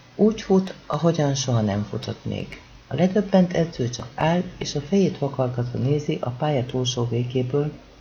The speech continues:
Korábban csak üvöltözött, mint egy lepke ez a fiú, most meg egyszerre hosszú távfutóvá lett, hogy mi.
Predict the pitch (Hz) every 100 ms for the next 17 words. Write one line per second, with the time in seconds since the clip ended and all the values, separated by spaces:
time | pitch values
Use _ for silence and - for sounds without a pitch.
0 | - - - - 202 208 196 196 190 190
1 | - - 135 123 123 127 127 127 120 127
2 | 127 117 - 117 113 117 - 147 151 151
3 | - - - - 160 170 165 190 190 -
4 | 165 165 175 - 135 131 143 139 135 127
5 | 117 113 104 127 123 120 110 120 147